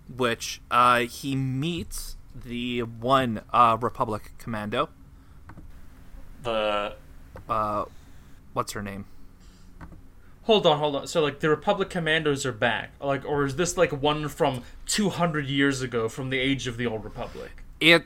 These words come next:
Speaker 1: it's one that's from the, uh, Rebellion
Speaker 3: Okay,
Speaker 1: of
Speaker 3: but,
Speaker 1: the
Speaker 3: like, so,
Speaker 1: original
Speaker 3: so it's
Speaker 1: trilogy.
Speaker 3: a, so it's a, so it's a new Republic commando.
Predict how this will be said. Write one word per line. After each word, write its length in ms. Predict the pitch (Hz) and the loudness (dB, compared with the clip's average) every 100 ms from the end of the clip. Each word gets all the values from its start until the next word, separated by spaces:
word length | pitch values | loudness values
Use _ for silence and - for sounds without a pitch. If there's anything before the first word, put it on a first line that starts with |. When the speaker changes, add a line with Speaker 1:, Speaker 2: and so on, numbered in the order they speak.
| - | 4
Speaker 1:
it's 300 | 156 160 - | 6 6 2
one 480 | 135 156 196 202 196 | -4 4 6 6 4
that's 340 | 170 151 - | 4 2 2
from 760 | - - - 143 147 147 139 131 - - - | -8 -10 0 4 6 4 2 -6 -14 -18 -4
the, 500 | 131 131 127 127 117 - | 0 2 2 2 0 0
uh, 200 | 113 117 104 | 4 4 4
Rebellion 560 | 110 113 113 123 180 - - - - - - - - - - - | 0 2 2 2 -2 -6 -16 -20 -20 -20 -20 -20 -20 -20 -16 -12
Speaker 3:
Okay, 440 | 135 - 139 123 | -10 -4 -2 2
Speaker 1:
of 120 | 131 131 | 4 4
Speaker 3:
but, 40 | |
Speaker 1:
the 60 | 131 | 2
Speaker 3:
like, 100 | 117 | 2
so, 60 | 120 | 4
Speaker 1:
original 200 | 160 139 | 4 4
Speaker 3:
so 100 | 170 | 2
it's 100 | 170 | 6
Speaker 1:
trilogy. 360 | 185 139 156 - - - - - - | 4 4 -2 -10 -16 -20 -20 -20 -12
Speaker 3:
a, 40 | |
so 220 | - 170 | 2 4
it's 120 | 151 - | 4 0
a, 100 | 151 | -4
so 180 | - 165 | 0 0
it's 160 | 156 | 0
a 80 | 165 | -2
new 360 | 143 143 185 190 | 0 2 2 2
Republic 840 | 156 156 160 139 139 135 - - | 2 0 -2 0 0 0 -4 -14
commando. 680 | - 143 127 110 104 - - | -8 2 4 4 -2 -8 -12